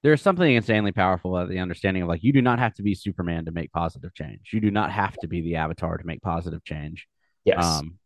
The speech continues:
Speaker 1: and I think that's important for us to know. Sometimes, like, who are we? I'm not a politician. I'm not, not a cha-, I'm not writing policies, and I'm not,
Speaker 2: Yeah. I'm
Speaker 1: I'm
Speaker 2: not
Speaker 1: not, uh,
Speaker 2: extraordinary.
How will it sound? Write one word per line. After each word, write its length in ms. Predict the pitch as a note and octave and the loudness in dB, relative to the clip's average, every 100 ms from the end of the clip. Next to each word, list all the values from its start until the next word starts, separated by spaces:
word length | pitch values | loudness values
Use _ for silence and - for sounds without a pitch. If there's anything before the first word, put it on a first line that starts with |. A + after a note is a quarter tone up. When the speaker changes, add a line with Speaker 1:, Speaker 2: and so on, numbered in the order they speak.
| _ _ _ - | _ _ _ -4
Speaker 1:
and 100 | A#2+ | 0
I 40 | C3+ | 2
think 120 | E3+ | 2
that's 180 | E3 D#3+ | 2 2
important 260 | D#3+ D3+ | 2 2
for 100 | D#3+ | 2
us 140 | D3+ - | 0 0
to 60 | |
know. 180 | G2+ F2+ | -2 -2
Sometimes, 320 | - B2 A2+ | -2 -2 0
like, 140 | G#2+ - | -2 0
who 160 | D3+ | 0
are 80 | B2+ | 2
we? 300 | A#2 F#2+ - | 2 0 -2
I'm 100 | G2 | -4
not 120 | C3+ | -2
a 40 | C3 | -2
politician. 640 | A2 E2+ - F2 - F#2+ | -2 -2 -2 -8 -6 -4
I'm 120 | G2+ A#2+ | 0 2
not, 200 | A#2+ - - | 2 0 -4
not 100 | A#2+ | 4
a 340 | G#2+ G2 F#2 F2+ _ _ _ _ _ | 4 4 2 -2 _ _ _ _ _
cha-, 280 | - B2 G#2+ | -2 0 2
I'm 100 | C3 | 2
not 140 | C3+ G2+ | 2 4
writing 260 | G#2 G2 | 4 4
policies, 680 | F2 E2+ F2+ F2 F#2+ A2+ A#2 | 0 -2 -2 -4 -2 0 0
and 100 | A2 | -2
I'm 240 | G#2 A2 | -2 0
not, 260 | C3 B2 - _ | 2 0 -2 _
Speaker 2:
Yeah. 140 | G3+ - - - _ _ | -8 -8 -8 -12 _ _
I'm 140 | - C#3+ | 0 6
Speaker 1:
I'm 20 | |
Speaker 2:
not 160 | F3 D3 | 6 6
Speaker 1:
not, 100 | B2 | 4
uh, 20 | |
Speaker 2:
extraordinary. 720 | G2+ A2+ G#2 G#2 G#2 B2 F#3 | 4 6 6 6 4 4 0